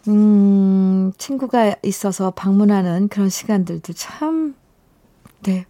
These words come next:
부러울 뿐입니다. <laughs> 잘 다녀오세요. 노래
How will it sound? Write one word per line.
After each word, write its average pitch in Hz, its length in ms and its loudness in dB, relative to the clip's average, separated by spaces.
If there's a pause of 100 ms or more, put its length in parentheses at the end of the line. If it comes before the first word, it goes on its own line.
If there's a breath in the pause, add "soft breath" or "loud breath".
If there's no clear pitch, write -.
부러울 202 320 0
뿐입니다. 226 500 0
<laughs> - 1000 -2
잘 185 240 -4
다녀오세요. 208 1000 -4 (1200 loud breath)
노래 339 400 6